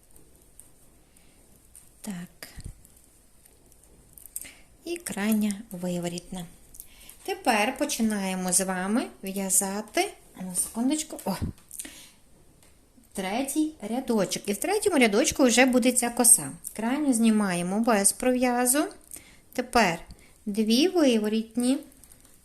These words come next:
Цю перекидаємо. Буде дві разом лицьовою за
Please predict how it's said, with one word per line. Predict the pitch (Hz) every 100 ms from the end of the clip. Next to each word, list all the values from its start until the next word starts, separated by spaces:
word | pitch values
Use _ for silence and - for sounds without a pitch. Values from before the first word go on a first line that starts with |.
| - - - _ _ _ - _ - _ _ - - -
Цю | 254
перекидаємо. | 254 247 233 233 220 185 170 180 208 247 - - - - - - - - _ - - - - - -
Буде | 208 214 214 202 208
дві | 190 208 262
разом | 262 247 240 226 226 -
лицьовою | 220 247 247 320 302 311 302 208 175 175 - -
за | 226 226 311 240